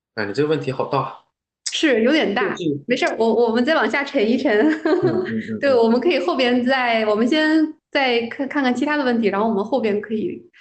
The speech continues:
Speaker 2: 最后收口的时候看看在这个问题的
Speaker 1: 好。好。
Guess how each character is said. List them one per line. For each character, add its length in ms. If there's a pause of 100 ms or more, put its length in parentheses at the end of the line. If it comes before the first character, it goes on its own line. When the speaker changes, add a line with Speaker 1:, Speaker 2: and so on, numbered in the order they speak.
(300)
Speaker 2:
最 120
后 340
收 140
口 180
的 140
时 80
候 80
看 200
看 140
在 460 (240)
这 100
个 80
问 220
题 160
的 440
Speaker 1:
好。 60
好。 60